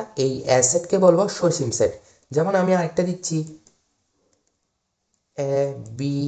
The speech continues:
সি, ডট, ডট, ডট, জেড পর্যন্ত, ঠিক আছে? এখানে দেখো আমি আর এখানে লিখলাম না, ঠিক আছে? এই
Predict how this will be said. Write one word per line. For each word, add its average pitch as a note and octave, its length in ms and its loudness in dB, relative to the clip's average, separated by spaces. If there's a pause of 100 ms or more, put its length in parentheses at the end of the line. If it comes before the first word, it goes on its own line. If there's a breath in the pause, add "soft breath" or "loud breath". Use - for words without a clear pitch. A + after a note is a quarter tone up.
(320)
সি, D#3 200 -4 (300)
ডট, B2 220 6
ডট, B2 180 4
ডট, D#3+ 120 4 (120)
জেড C#3 180 -2 (100)
পর্যন্ত, A#2+ 300 -2 (120)
ঠিক C3+ 160 2
আছে? D#3 140 2 (480 loud breath)
এখানে F#3+ 240 2 (100)
দেখো A#2+ 200 6 (420 loud breath)
আমি D#3 180 0 (200)
আর B2 140 2
এখানে D3 220 0 (120)
লিখলাম C3 340 0
না, F#2+ 60 -6 (220)
ঠিক D3 160 -2
আছে? E3+ 140 2 (300)
এই B2+ 60 -2